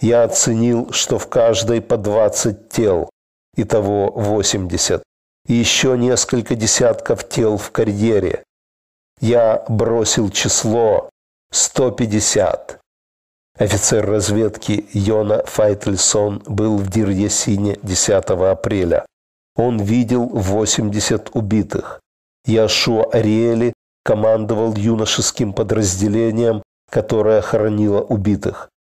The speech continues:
В апреле он рассказал жене, что они похоронили семьдесят тел и взорвали дома, где были ещё сорок. Итого сто десять. В восемьдесят первом году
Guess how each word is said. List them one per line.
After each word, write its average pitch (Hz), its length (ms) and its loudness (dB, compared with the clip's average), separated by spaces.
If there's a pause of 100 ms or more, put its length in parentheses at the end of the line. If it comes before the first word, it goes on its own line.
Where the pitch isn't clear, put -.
(260)
В 110 80 0
апреле 113 500 0
он 110 220 0
рассказал 110 600 0
жене, 107 500 0 (260)
что - 300 0
они 113 220 2
похоронили 113 640 2
семьдесят 107 840 -2
тел 107 360 0 (400)
и 120 80 0
взорвали 110 640 2
дома, 107 500 2 (260)
где 113 360 0
были 117 260 2
ещё 110 500 2
сорок. 104 680 0 (360)
Итого 92 600 0
сто - 320 -2
десять. 101 580 -4 (960)
В 104 200 0
восемьдесят 117 680 0
первом 113 420 0
году 107 440 0